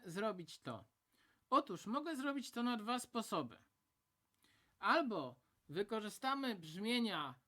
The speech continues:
nagrywając Korga w audio i wtedy musimy, kochani, zrobić coś takiego, że z Korga wychodzimy dwoma jackami przez wyjście,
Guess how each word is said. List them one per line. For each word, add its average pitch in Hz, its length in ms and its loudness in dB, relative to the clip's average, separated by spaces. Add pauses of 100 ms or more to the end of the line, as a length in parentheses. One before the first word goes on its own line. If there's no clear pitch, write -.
nagrywając 220 1040 0 (240)
Korga 220 420 2
w 175 60 -8
audio 165 640 2 (2250)
i 220 120 0
wtedy 196 580 0 (300)
musimy, 196 680 -2 (240)
kochani, 190 640 -2 (200)
zrobić 226 460 -4
coś 226 200 -4
takiego, 202 640 -2
że 139 360 -2 (300)
z - 180 -14
Korga 247 360 4
wychodzimy 214 580 0
dwoma 233 460 2
jackami 190 580 -2
przez 190 320 -8
wyjście, 175 760 -2